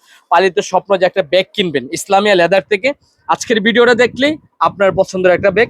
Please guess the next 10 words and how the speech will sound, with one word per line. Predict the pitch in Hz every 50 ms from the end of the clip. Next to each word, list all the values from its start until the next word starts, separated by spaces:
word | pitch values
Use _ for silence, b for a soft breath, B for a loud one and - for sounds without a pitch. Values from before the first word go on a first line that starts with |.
| - -
অবশ্যই | 170 170 170 170 - - 143
পেয়ে | 147 143 135
যাবেন। | 139 131 127 123 - B B B B B -
দেখেন | 185 190 - 175 160
এটার | 156 151 151
লকটা | 147 143 139 127 - - 135
কি | 131 139 135
চমৎকার, | - 147 135 131 120 - - 127 - _ - - - - _ _ _ - _ - - - - _ _ _ _ _ _ - - - - - - _ _ _ _ - - - 170 -
খুব | 233 202
সুন্দর। | 196 - 202 185 160 139 117